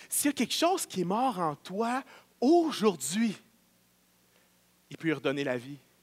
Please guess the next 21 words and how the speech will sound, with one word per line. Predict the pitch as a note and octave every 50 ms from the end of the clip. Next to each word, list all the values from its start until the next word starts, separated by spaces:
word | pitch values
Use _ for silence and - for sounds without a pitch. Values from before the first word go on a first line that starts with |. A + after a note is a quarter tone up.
| _ _ _ _ _ _ _ _ _ _ _ _ _ _ _ _ _ _ _ _ _ _ _ _ _ _ _ _ _ _ _ -
Alors, | D3 D3+ D#3
ma | E3 D#3+
question | - - E3 - - - A#3+ C#4
pour | A#3+ - D3+ C3
vous | B2 C#3+ F#3 A3
ce | G#3 - -
matin, | C#3+ B2+ - - D#3 F3
ça | F3+ - -
vous | C3
c'est | - - D3
quoi ? | - - F#3+ A3+ G#3 - - _ _
Ma | C#3 C3+
question, | - D3 C#3 - - G#3 A3+
c'est, | - - C#3+ A#2+ - - - - - _ _
qu'est-ce | _ - G#3+ G#3 A3 B3 C4 B3 - - - -
qui | - - F#3 F3
est |
mort | D#3+ D#3+ D3+ D3+ D3 C#3+ C#3+ C#3+ C#3+ - - _ _ _ _ _ _ _ _ _ _ _ _ _ _ _
en | C3+ C3 C3 B2
toi ? | - - - C3+ C3+ B2+ B2 - _ _ _ _ _ _ _ _ _ _ _ _ _ _ _ _ _ _ _ _ _ _ _ _ _ _ _ _ _ _ _ _ _ _ _ _ _ _ _ _ _ _ _ _ _ _ _ _ _ _ _ _ - - _ _ _ _ _ _
Pense-y. | - F#3 G3+ G3+ F3 F#3 G3+ F#3+